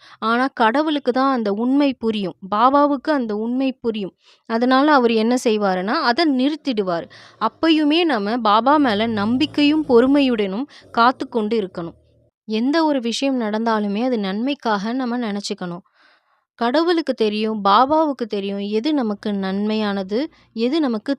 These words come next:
தேவைப்படுது அப்படின்னு சொல்லிட்டு. அதனால நம்ம என்றுமே நம்பிக்கையுடனும் பொறுமையுடனும் பாபாவை நம்பிக்கிட்டு காத்து இருக்கணும். பொறுமை, நம்பிக்கைன்ற இந்த இரண்டு வழிகளை நம்ம கடைப்பிடிச்சோம்னா,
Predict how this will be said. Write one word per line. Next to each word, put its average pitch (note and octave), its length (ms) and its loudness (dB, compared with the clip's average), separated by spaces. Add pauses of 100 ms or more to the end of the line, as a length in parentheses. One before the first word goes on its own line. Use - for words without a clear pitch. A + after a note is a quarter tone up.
தேவைப்படுது C4 760 0
அப்படின்னு F#3+ 340 -6
சொல்லிட்டு. F3+ 460 -10
அதனால A#3+ 580 0
நம்ம A3 300 -4
என்றுமே B3 560 -2 (360)
நம்பிக்கையுடனும் B3+ 880 0
பொறுமையுடனும் A#3+ 800 0 (260)
பாபாவை B3+ 560 2
நம்பிக்கிட்டு A3+ 640 -6
காத்து B3 420 -2
இருக்கணும். F#3 420 -8 (880)
பொறுமை, D4 440 6
நம்பிக்கைன்ற A3+ 840 2
இந்த G3 280 -4
இரண்டு C4 460 2
வழிகளை C4 400 2
நம்ம G#3+ 200 -2
கடைப்பிடிச்சோம்னா, G3 880 -2